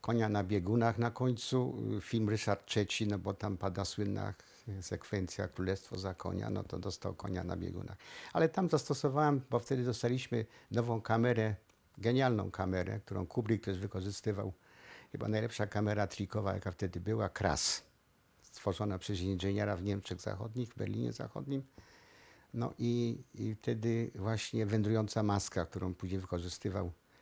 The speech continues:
i tak genialnie opanował Rybczyński. Też chciałem się w tej materii sprawdzić i właśnie, y, wykorzystałem, a równocześnie wykorzystywałem te swoje takie doświadczenia,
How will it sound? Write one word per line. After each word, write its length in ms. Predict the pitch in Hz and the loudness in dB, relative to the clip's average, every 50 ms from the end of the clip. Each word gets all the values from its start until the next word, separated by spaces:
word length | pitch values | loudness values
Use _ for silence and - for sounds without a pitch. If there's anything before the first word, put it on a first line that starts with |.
| _ - | _ -12
i 80 | - | -8
tak 200 | - - 90 82 | -6 -4 -6 -6
genialnie 520 | 80 - 101 95 95 101 98 92 92 92 92 | -2 0 0 2 4 2 2 2 2 0 -2
opanował 480 | - - 92 92 92 95 92 95 95 | -2 -2 -2 -2 -2 0 0 0 0
Rybczyński. 640 | 95 107 104 - - 160 147 131 - - - 107 92 - _ - - - - - - - - | 0 -2 -4 2 4 6 6 6 4 0 -2 -4 -4 -4 _ -20 -20 -20 -20 -20 -20 -10 -4
Też 160 | - 123 104 | -4 -2 -2
chciałem 240 | - - 117 110 101 | 0 0 0 0 0
się 160 | - - 104 | -2 -4 -6
w 40 | 101 | -4
tej 160 | - 110 104 | -2 -2 0
materii 400 | 101 98 90 - 104 101 - 95 | 0 0 -2 -2 -4 -4 -4 -6
sprawdzić 520 | - - - 117 117 110 107 113 110 110 | -8 -4 -2 -2 -2 0 -2 -4 -4 -6
i 200 | 113 101 98 98 | -8 -8 -10 -8
właśnie, 380 | 95 107 107 101 - - 104 104 | -6 -6 -6 -6 -6 -6 -6 -4
y, 160 | 104 107 - - - - - - 104 | -4 -4 -6 -8 -8 -10 -8 -8 -8
wykorzystałem, 1000 | 101 101 95 92 110 - - 95 87 95 92 - - - 104 101 107 107 - - 101 | -8 -6 -4 -4 -2 -2 -2 -2 -4 -4 -6 -6 -4 -2 -2 0 0 -2 -2 -4 -2
a 100 | 107 110 | -2 -2
równocześnie 680 | 110 110 123 123 - - 196 185 - - 143 117 107 104 - - - - - - - - - - - - - - - - _ - | 0 0 -2 0 4 6 6 6 6 4 4 4 4 2 -4 -12 -20 -20 -20 -20 -20 -20 -20 -20 -20 -20 -20 -20 -20 -20 _ -6
wykorzystywałem 800 | 123 117 - 127 120 110 120 117 107 - 120 135 143 139 139 | -6 -2 0 0 0 0 -2 -4 -4 -2 0 2 4 4 2
te 180 | 127 - 139 127 | 4 2 2 2
swoje 380 | - - - - - 127 123 117 | 2 -2 0 2 4 4 4 2
takie 200 | - 113 - 113 | 2 0 0 -2
doświadczenia, 800 | 113 117 - - - 110 110 - - 127 127 123 123 113 113 | -2 -2 0 0 0 0 0 0 0 2 4 4 4 4 2